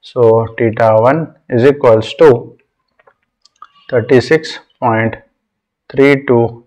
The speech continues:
degrees. So once again we find out the value of theta one, and now theta two is equals to ninety degrees plus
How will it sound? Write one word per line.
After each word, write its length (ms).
degrees. 500
So 640
once 580
again 580
we 120
find 260
out 220
the 120
value 280
of 240
theta 280
one, 360
and 220
now 480
theta 600
two 380
is 120
equals 460
to 160
ninety 400
degrees 600
plus 280